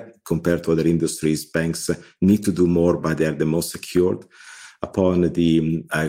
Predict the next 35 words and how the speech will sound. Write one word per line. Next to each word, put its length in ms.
compared 380
to 80
the, 480
to 100
the 160
others, 400
but 360
trust 460
needs 240
to 120
be 440
recuperated. 840
And, 320
and 140
trust 420
was 300
evident 480
at 180
the 80
height 220
of 80
the 80
global 240
financial 320
crisis 440
as 140
the 80
missing 380
element. 440
Now, 340
why 280
does 300
this 180
matter? 240
Because 400